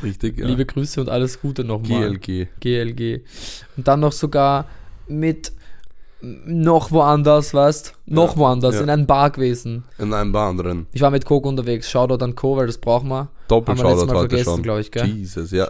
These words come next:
Speaker 1: Das
Speaker 2: Heute
Speaker 1: war schon
Speaker 2: ist,
Speaker 1: zweite heute.
Speaker 2: heute ist das, das wisst ihr gar nicht,
Speaker 1: Ja.
Speaker 2: weil die, wie sollt ihr es wissen, aber die ist heute
Speaker 1: Ja.
Speaker 2: physisch anwesend
Speaker 1: Ja,
Speaker 2: einfach.
Speaker 1: fix, die sitzt hinter mir.
Speaker 2: Das hat's schon urlang nicht gegeben.
Speaker 1: Ja,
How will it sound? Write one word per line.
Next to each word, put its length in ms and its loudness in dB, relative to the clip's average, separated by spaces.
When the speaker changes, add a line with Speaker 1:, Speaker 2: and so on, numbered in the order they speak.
Speaker 1:
Das 80 -12
Speaker 2:
Heute 140 0
Speaker 1:
war 80 0
schon 60 0
Speaker 2:
ist, 180 -6
Speaker 1:
zweite 340 -4
heute. 240 -10
Speaker 2:
heute 240 2
ist 160 -4
das, 220 -6
das 420 -6
wisst 220 -4
ihr 60 -2
gar 140 -2
nicht, 220 -6
Speaker 1:
Ja. 80 -2
Speaker 2:
weil 160 -2
die, 180 -6
wie 140 -6
sollt 260 -4
ihr 40 -10
es 100 -10
wissen, 280 -8
aber 160 -4
die 120 -10
ist 100 -10
heute 180 -2
Speaker 1:
Ja. 60 -4
Speaker 2:
physisch 320 -6
anwesend 460 -2
Speaker 1:
Ja, 60 0
Speaker 2:
einfach. 220 -4
Speaker 1:
fix, 200 -6
die 100 -6
sitzt 400 -6
hinter 380 -4
mir. 280 -2
Speaker 2:
Das 80 -2
hat's 180 -6
schon 100 -4
urlang 280 -2
nicht 180 -6
gegeben. 360 -6
Speaker 1:
Ja, 200 -2